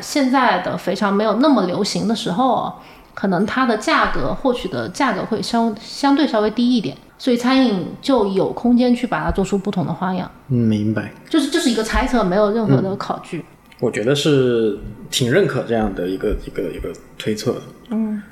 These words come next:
Speaker 2: 就是我们自己也请厨师洗过肥肠，然后他，
Speaker 1: <laughs>
Speaker 2: 他洗的是很痛苦的。那天就，就是开肥肠宴的时候，他说那天我们是开了二十个人吧，两局。
Speaker 1: 二十个人吃了多少肥肠？
Speaker 2: 他买了，他一次做，他一次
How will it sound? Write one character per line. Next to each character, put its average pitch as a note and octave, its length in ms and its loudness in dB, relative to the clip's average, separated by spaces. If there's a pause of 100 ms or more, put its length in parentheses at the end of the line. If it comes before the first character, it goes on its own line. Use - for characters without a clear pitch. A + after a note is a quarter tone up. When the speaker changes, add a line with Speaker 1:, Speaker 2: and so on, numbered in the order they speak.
(240)
Speaker 2:
就 C#3+ 100 2
是 C3 300 0
我 B2+ 80 0
们 B2 160 0
自 C#3 160 0
己 B2+ 180 4
也 A2+ 380 0
请 B2 200 0
厨 B2+ 160 0
师 B2+ 160 2
洗 C3+ 180 0
过 C#3 120 2
肥 A#2+ 160 -2
肠， G#2+ 160 -6 (160)
然 - 100 2
后 - 60 2 (100)
他， - 340 4
Speaker 1:
<laughs> - 240 -8
Speaker 2:
他 C#3+ 80 2
洗 C#3 140 2
的 B2+ 140 2
是 D3 160 0
很 C3+ 140 0
痛 D3+ 180 2
苦 C3+ 160 2
的。 A2+ 120 2
那 A#2 120 2
天 A2+ 240 0
就， B2 120 2
就 G3+ 220 2
是 D3 120 0
开 C#3 140 2
肥 C3 120 0
肠 B2 180 0
宴 C3 160 2
的 A2 80 -2
时 A2 140 -2
候， G#2+ 160 0
他 - 100 0
说 B2+ 220 0 (440)
那 C#3+ 100 2
天 C#3+ 160 2
我 B2 80 0
们 A2 120 2
是 A#2 140 -2
开 C3+ 240 -2
了 A#2+ 220 0
二 D#3 200 2
十 - 160 -4
个 A#2 100 2
人 G#2 140 2
吧， G2+ 260 -4
两 G#2+ 220 0
局。 G#2 320 0 (260)
Speaker 1:
二 C#4+ 120 2
十 B3+ 100 2
个 B3+ 80 2
人 G#3+ 120 2
吃 G#3+ 140 -2
了 A3 40 2
多 G#3 140 2
少 G#3 120 4
肥 F3+ 120 -4
肠？ A3 300 -8
Speaker 2:
他 - 120 -4
买 C3 180 0
了， A#2 140 -2
他 D3+ 420 2
一 C#3+ 140 4
次 D3 160 2
做， D#3+ 340 4
他 C3+ 80 0
一 B2+ 120 4
次 C3 160 2